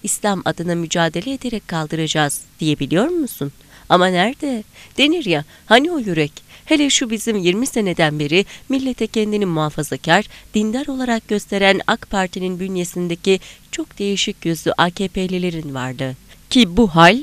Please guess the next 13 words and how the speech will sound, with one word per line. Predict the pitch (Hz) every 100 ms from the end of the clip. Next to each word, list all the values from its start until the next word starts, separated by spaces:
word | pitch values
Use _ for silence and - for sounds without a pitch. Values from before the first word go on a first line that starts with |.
| -
apayrı | 294 294 277 254 247
yeni | 202 214 285
bir | 262
ortaçağ | - 226 - 226 - 170 156
cehaletini | 175 180 175 170 185 180
topluma | 196 175 180 160
yaşatmaktadır. | 143 147 147 - 143 - 143 135 135 - - -
Ne | 196 156
hazindir | 160 151 156 156 147
ki | - 151
olup | 185 247 -
bitenlere | - 151 139 135 131
de | 170 208